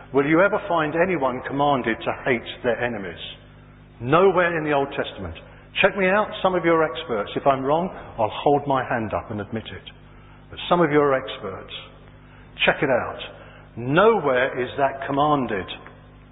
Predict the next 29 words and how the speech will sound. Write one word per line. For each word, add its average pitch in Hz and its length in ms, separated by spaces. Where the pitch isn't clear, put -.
"So 185 80
you 170 260
have 170 160
heard 202 520
that 139 140
it 120 120
was 104 120
said, 90 360
'Love 127 300
your 127 160
neighbours 104 680
and 110 160
hate - 340
your 107 200
enemies.' 95 560
But - 120
I 185 320
say 90 320
to 90 60
you, 82 320
love 147 320
your 110 220
enemies 95 480
and 127 300
pray 147 400
for 147 160
those 139 360
who 143 100
persecute - 840